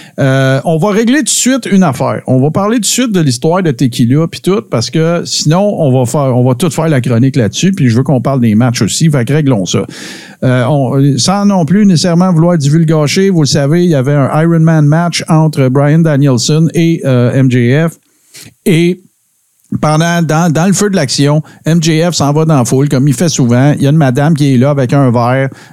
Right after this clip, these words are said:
Dans le verre, il regarde pas ce qu'il y a dedans. Il y a de la tequila. Il pogne le verre, puis il garoche ça sur un enfant. L'enfant, c'était pas un plant. C'était pas stagé, de, de, au dire de la A E W.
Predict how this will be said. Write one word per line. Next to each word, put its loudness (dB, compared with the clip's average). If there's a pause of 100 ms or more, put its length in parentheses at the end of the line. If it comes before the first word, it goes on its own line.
Dans 0
le 2
verre, 0
il 0
regarde -2
pas 0
ce -2
qu'il -2
y 2
a 0
dedans. 0
Il 2
y 2
a 2
de 0
la 2
tequila. 0
Il 0
pogne 0
le 2
verre, 0
puis 0
il 2
garoche 0
ça 0
sur 0
un 2
enfant. 0 (440)
L'enfant, 0
c'était -2
pas -2
un 0
plant. 0 (120)
C'était -4
pas -2
stagé, 0
de, 0
de, -4
au 0
dire 0
de -2
la 0
A -2
E 2
W. 0